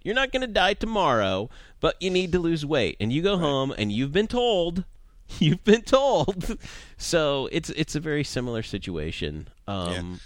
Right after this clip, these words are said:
Speaker 2: Yeah.
Speaker 1: and I think it's
Speaker 2: What,
Speaker 1: just,
Speaker 2: we
Speaker 1: you know,
Speaker 2: actually take people out right in the shop and we show them exactly, you
Speaker 1: Oh,
Speaker 2: know,
Speaker 1: yeah, my
Speaker 2: what is
Speaker 1: dealer's done that.
Speaker 2: broken, why
Speaker 1: Yep.
Speaker 2: it's broken,
Speaker 1: Yep.
Speaker 2: uh, or how to check,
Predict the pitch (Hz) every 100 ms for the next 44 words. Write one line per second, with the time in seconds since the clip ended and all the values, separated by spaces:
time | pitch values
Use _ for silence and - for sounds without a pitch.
0 | - 104 98 120 127 160 151 - 151 147
1 | 180 226 165 139 113 123 - 135 127 104
2 | 110 98 92 110 127 117 - 101 113 80
3 | 92 - - 87 113 95 76 73 80 90
4 | 113 98 85 85 123 196 247 240 185 165
5 | 160 175 170 - 175 175 85 78 78 170
6 | 107 - 87 87 - 87 85 85 - 107
7 | 143 - 73 76 73 69 104 95 85 123
8 | 120 113 - 120 101 107